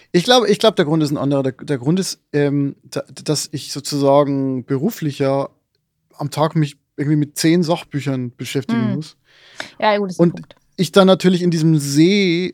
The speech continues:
Speaker 1: von, oder es ist eigentlich ein Meer von, von Sachbüchern ja immer schwimme. Und, ähm, wir auch sehr viele Inhalte machen, basierend auf Sachbüchern, sodass, ähm, dieses Bewusstsein für die unendliche Menge an Ideen und an Thesen und an Büchern einfach so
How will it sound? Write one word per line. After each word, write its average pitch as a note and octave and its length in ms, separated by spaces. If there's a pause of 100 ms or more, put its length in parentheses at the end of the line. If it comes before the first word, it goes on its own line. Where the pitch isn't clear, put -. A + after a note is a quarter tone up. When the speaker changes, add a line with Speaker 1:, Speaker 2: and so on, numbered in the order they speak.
(120)
Speaker 1:
von, - 420
oder C3+ 120
es C#3 80
ist - 60
eigentlich D3 180
ein C#3+ 120
Meer D3+ 640
von, C#3 460
von D3 180
Sachbüchern C#3+ 480
ja C#3+ 140
immer D3 240
schwimme. D3 440 (540)
Und, D3+ 520
ähm, C#3+ 340 (360)
wir D3 240
auch - 160 (180)
sehr D3+ 240
viele D#3+ 300
Inhalte E3 440
machen, C3 240
basierend C#3+ 440
auf C3 140
Sachbüchern, B2+ 560
sodass, C3 380 (680)
ähm, C#3+ 580 (260)
dieses D#3 220
Bewusstsein D#3+ 520
für D3+ 80
die E3 120
unendliche F#3 720
Menge D#3+ 520 (520)
an D#3 160
Ideen E3+ 720
und D3 120
an C#3 180
Thesen D#3 640
und C#3+ 200
an C#3 200
Büchern D#3+ 540
einfach C#3 220
so E3 260